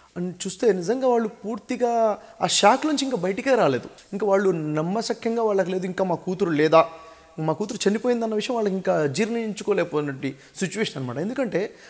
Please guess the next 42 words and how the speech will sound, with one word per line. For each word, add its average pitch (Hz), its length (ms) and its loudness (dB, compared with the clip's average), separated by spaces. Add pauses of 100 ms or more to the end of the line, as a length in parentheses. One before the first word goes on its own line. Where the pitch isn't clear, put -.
(120)
వాళ్ళ 196 180 2
లైఫ్ 190 240 4
స్టైల్ 277 220 -2
ఆ 226 80 0
విధంగా 208 300 -2
వచ్చింది. 202 380 0 (260)
అంటే, 233 440 2 (340)
ఆ, 160 200 6
వాళ్ళ 156 200 4
సో-, 160 320 2
సోదరి 190 340 2
భవ్యతో 180 360 0
మాట్లాడితే, 190 560 -4 (180)
"సమాజంలో 220 880 2
ఇలా 185 260 0
కూడా 226 220 0
జరుగుతుందా? 208 580 0 (300)
మా 196 80 2
నాన్నగారు 220 320 2
ఎప్పుడు 226 200 -4
కూడా 226 140 0
బయటికి 208 280 0
వెళ్ళేటప్పుడు, 208 580 0 (260)
'జాగ్రత్త 196 360 4
అమ్మా' 214 160 2
అని 226 140 0
చెప్పేవాళ్ళు, 214 260 2
కానీ 247 180 -4
ఎందుకు 220 260 0
చెప్తున్నారు, 262 540 0 (340)
అందరూ 226 220 -4
మంచివాళ్లే 269 400 2
కదా" 254 140 2
అన్న 247 140 0
ఫీలింగ్లో 247 400 0
ఉండేవాళ్ళం. 202 400 0 (320)
ఇలాంటి 294 580 4
క్రుయాలిటీ 277 520 6
కూడా 285 280 4
మానవుల్లో 226 440 2
ఉంటుంది 214 400 2
అని 202 200 2